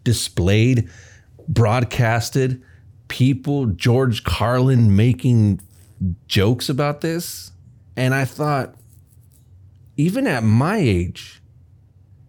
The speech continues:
something should be happening. Like, like, you, you've explained the rules of all this church depictment that you, that if you say something bad or think something this or,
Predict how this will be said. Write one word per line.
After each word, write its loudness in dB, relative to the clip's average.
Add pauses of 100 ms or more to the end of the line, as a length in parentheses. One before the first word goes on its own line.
(300)
something 0
should 0
be 4
happening. 0
Like, -2
like, -2 (760)
you, 2
you've 4
explained 0
the 2
rules 0 (1900)
of 0
all 0
this 0
church -4
depictment -2
that -2
you, 2
that 0
if 0
you 2 (460)
say -2
something 0
bad 0
or -2
think -2
something 0
this 0
or, -2